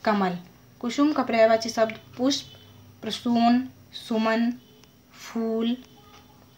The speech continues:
ये सभी जो हैं, ये कुसुम के पर्यायवाची हैं,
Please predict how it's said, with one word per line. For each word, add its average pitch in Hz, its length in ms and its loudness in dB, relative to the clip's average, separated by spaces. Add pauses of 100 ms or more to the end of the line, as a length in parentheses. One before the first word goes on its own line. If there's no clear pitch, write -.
(240)
ये 226 80 -2
सभी 233 360 2
जो 240 120 0
हैं, 220 340 -4 (280)
ये 226 120 -4 (340)
कुसुम 302 360 -6
के 262 260 0
पर्यायवाची 220 840 0
हैं, 240 300 0